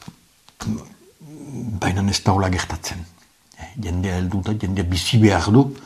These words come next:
nunbai bizi behar du, badakigu demografiaretik, eh, ze, ze, ze, eh, gorakada izan den, eta, eh, jendea noa paiduan behar du bizitzera.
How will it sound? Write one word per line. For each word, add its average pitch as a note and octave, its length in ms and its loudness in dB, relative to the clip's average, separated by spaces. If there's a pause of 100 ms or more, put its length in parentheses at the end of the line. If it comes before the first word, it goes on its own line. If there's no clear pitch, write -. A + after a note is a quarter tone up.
(320)
nunbai C3 500 10
bizi A2 300 2
behar G2 320 2
du, B2 100 -2
badakigu G2 600 -2
demografiaretik, F#2 1040 -2
eh, E2+ 460 -4
ze, F2 280 0
ze, F2 240 -4 (420)
ze, F2+ 440 -2 (380)
eh, - 760 -12
gorakada F#2+ 460 0
izan F#2+ 280 0
den, G#2+ 180 0
eta, F2+ 280 -2
eh, F#2+ 360 0
jendea G2 280 -2
noa G#2 260 2
paiduan G#2 380 4
behar G2 160 2
du G2 100 4
bizitzera. E2+ 680 -6